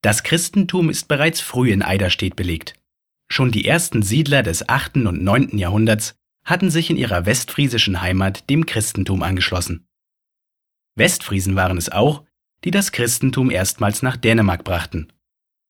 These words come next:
An der dänischen Westküste gründeten sie im Ort Ribe eine eigene Kolonie. Es ist überliefert,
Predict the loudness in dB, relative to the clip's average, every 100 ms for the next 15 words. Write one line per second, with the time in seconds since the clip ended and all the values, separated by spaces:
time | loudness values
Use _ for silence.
0 | _ _ _ -2 0 2 4 4 2 2
1 | 2 0 -2 -4 0 0 0 2 4 4
2 | 4 0 0 0 0 0 -2 0 0 2
3 | 2 0 -2 -2 -2 0 0 0 0 0
4 | 2 0 0 _ _ _ _ _ _ _
5 | _ _ _ _ -2 -2 -2 -2 0 0
6 | 2 0 0